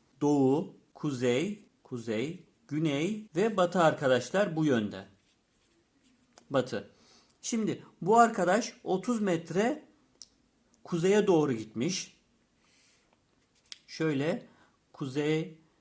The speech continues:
kuzeye doğru otuz metre yazalım. Sonra yine doğrusal yöngede doğuya doğru hareket etmiş. Sonra da doğuya doğru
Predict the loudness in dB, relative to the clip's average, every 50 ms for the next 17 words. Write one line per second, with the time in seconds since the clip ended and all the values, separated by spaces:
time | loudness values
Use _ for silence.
0 | _ _ _ _ _ _ _ _ _ _ _ _ _ _ _ -16 -12 -10 -6 -4
1 | 0 0 0 0 0 0 0 0 0 0 -2 -2 -4 -6 -12 _ _ _ _ _
2 | _ _ _ _ _ _ _ _ _ -8 -6 -6 -6 -8 -10 -8 -8 -6 -6 -6
3 | -4 -4 -4 -4 -4 -4 -2 -2 0 0 0 0 0 2 2 2 0 0 -2 -8
4 | -12 _ _ _ _ _ _ _ _ _ -8 -2 0 0 2 2 4 2 2 2
5 | -2 -6 -14 _ _ -6 -4 -2 -2 -2 0 2 2 2 2 0 0 0 0 0
6 | 2 2 0 0 -2 -2 -2 -2 -2 -4 -4 -6 -10 -14 _ _ -8 -2 2 4
7 | 4 6 6 4 4 4 4 4 4 2 2 0 -2 -2 -2 -4 -4 -6 -6 -6
8 | -10 -10 -10 -12 -12 -10 -6 -4 -2 0 0 0 0 -2 -4 -2 -2 0 2 2
9 | 2 2 2 0 2 2 2 2 4 2 2 0 -2 -8